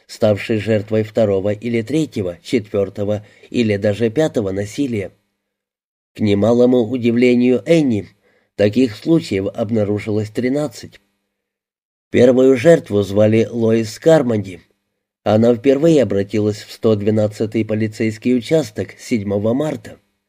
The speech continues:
Ее имя возникало еще три раза, все на территории того же участка. Последняя в перечне — Дженнет Рейли. Она была изнасилована второй раз только на прошлой неделе,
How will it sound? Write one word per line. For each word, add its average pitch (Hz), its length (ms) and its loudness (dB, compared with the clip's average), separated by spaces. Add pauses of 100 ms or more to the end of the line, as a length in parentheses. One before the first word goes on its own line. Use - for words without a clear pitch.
(580)
Ее 113 380 4
имя 135 400 0
возникало 107 560 -2
еще 123 400 2
три 117 200 -2
раза, 107 400 -2 (400)
все - 260 2
на 135 120 2
территории 104 680 0 (160)
того 104 260 0
же 107 140 -4
участка. 113 640 -4 (640)
Последняя 110 760 2
в 98 60 -12
перечне — 95 680 -2 (320)
Дженнет 107 520 -2
Рейли. 127 460 0 (800)
Она 98 260 2
была 127 300 4
изнасилована 123 920 0
второй 110 360 2
раз 135 240 4
только 101 360 -2
на 101 100 0
прошлой 110 460 -2
неделе, 127 580 0